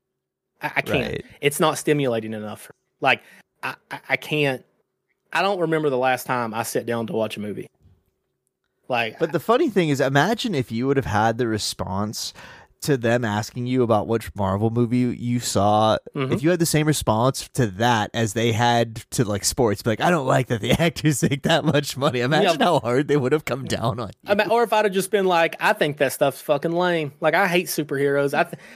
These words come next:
Speaker 1: I think the movies are all predictable," which they are, and everybody wins at the end, and it's like, they do, and it's like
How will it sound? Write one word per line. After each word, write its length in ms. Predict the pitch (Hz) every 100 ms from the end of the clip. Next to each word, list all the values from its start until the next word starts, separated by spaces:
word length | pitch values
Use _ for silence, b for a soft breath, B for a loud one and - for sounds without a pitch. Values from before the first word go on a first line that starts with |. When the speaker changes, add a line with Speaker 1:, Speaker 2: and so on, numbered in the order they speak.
| B
Speaker 1:
I 120 | 170
think 240 | 196 196 -
the 80 |
movies 300 | 165 156 147
are 120 | 143 143
all 100 | 147
predictable," 640 | 160 170 175 156 139 123
which 160 | 123 -
they 140 | 127
are, 260 | 131 131 123
and 280 | 165 160 - B B -
everybody 560 | 185 185 196 180 170
wins 320 | 165 175 175 160
at 100 | 147
the 220 | 135 139
end, 180 | 135 127
and 100 | 131
it's 220 | 127 -
like, 340 | 131 123 - _ _ _
they 140 | - 139
do, 320 | 151 139 120 -
and 200 | 127 127
it's 360 | 123 - - -
like 420 | 143 127 113 -